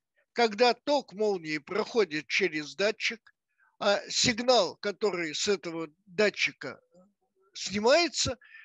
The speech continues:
записывается на электронном осциллографе. Так вот, когда собрали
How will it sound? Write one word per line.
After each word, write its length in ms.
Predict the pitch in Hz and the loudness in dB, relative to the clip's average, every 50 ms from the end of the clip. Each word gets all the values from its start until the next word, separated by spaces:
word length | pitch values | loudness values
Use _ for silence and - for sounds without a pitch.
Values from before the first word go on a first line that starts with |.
| - _ | -20 _
записывается 1040 | - 165 180 233 226 - 285 330 294 - - 311 339 330 302 277 - - - 185 170 | -6 2 2 2 2 2 0 0 0 0 -4 -4 -4 -4 -4 -6 -6 -8 -8 -8 -6
на 160 | 175 190 196 | -2 0 0
электронном 680 | 185 185 185 180 - - 196 208 233 240 233 226 208 196 | 2 0 0 -2 -4 -6 -4 -4 -4 -2 -4 -6 -6 -6
осциллографе. 800 | 185 - - - 147 123 120 120 120 - - - - - - - _ _ _ _ _ _ _ _ _ _ _ _ _ _ _ _ _ _ _ _ _ _ _ _ _ _ | -8 -8 -10 -12 -12 -14 -16 -16 -18 -20 -20 -20 -20 -20 -20 -20 _ _ _ _ _ _ _ _ _ _ _ _ _ _ _ _ _ _ _ _ _ _ _ _ _ _
Так 200 | - 170 165 - | -12 -10 -6 -2
вот, 200 | 220 240 220 - | 0 0 0 2
когда 500 | - 220 208 202 185 160 196 170 139 - - - _ _ _ _ _ _ _ _ _ _ _ _ | 2 0 0 2 2 2 2 2 2 0 -8 -18 _ _ _ _ _ _ _ _ _ _ _ _
собрали 880 | - - - - 240 247 220 254 254 254 240 190 151 135 127 127 - | -8 -2 2 4 4 4 4 4 4 4 4 4 2 0 -8 -16 -16